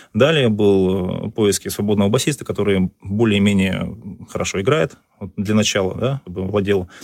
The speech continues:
инструментом на должном уровне, поиски барабанщика. И, собственно, группа первоначально была в таком виде, э, две гитары, бас, барабаны и клавиши. На клавишах тоже играл человек.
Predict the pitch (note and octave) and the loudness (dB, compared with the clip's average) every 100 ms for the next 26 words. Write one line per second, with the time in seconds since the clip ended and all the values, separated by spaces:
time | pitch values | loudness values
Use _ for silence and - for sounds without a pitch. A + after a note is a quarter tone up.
0 | - - G2 G#2+ A2+ D#3+ C#3 A2+ A2 G#2+ | -18 -10 -4 2 2 2 2 2 2 4
1 | G#2+ G#2 G2 F#2+ F#2 F#2 _ - F#2+ F2+ | 4 4 2 0 0 -4 _ -8 -6 -6
2 | F#2 G2+ C3 E3+ E3 - G#2+ G#2+ - - | -6 -4 0 0 -2 -4 -10 -10 -16 -20
3 | _ _ - C#3+ D#3 C#3+ - G#2+ C3 A2+ | _ _ -6 -2 0 0 0 2 2 0
4 | F#2 G2 G2+ G2+ C3 G#2 F#2+ G#2+ - F#2+ | -4 0 0 2 2 4 4 4 2 -4
5 | G2+ F#2 A#2+ G#2+ G2 F#2 - - - G2+ | -2 0 2 2 0 -4 -10 -20 -20 -20
6 | G#2+ F#2+ F#2+ G2 F#2+ G2 F#2+ A#2 D#3+ C#3+ | -18 -8 -4 -2 0 0 0 2 2 0
7 | - _ _ _ _ _ - G2 C#3 C3+ | -4 _ _ _ _ _ -8 0 0 0
8 | - F#2+ F#2 G2 B2 A2+ F#2+ A2+ G2 F2+ | -6 -4 0 2 2 2 2 0 0 0
9 | F#2+ F#2 - - F#2 - G2 F#2 F#2 F#2+ | -2 0 -4 -6 -10 -4 -2 -2 -2 -4
10 | F2+ F2+ F#2 F#2 A#2 D#3 F3+ | -2 -2 -4 -4 0 0 0